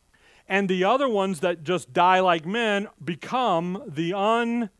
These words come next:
the disembodied spirits. They're the ones that become the unclean spirits.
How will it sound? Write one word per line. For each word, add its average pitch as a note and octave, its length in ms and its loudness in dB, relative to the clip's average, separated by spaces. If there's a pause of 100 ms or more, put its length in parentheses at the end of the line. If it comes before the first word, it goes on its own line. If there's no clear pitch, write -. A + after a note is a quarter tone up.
(280)
the E3+ 120 -4
disembodied F#3+ 1200 0
spirits. E3 640 -6
They're E3+ 400 -2
the A#3+ 120 0
ones F#3 240 -4
that E3+ 280 -14
become D3+ 520 -2
the D3 100 -4
unclean E3 580 -6
spirits. - 720 -16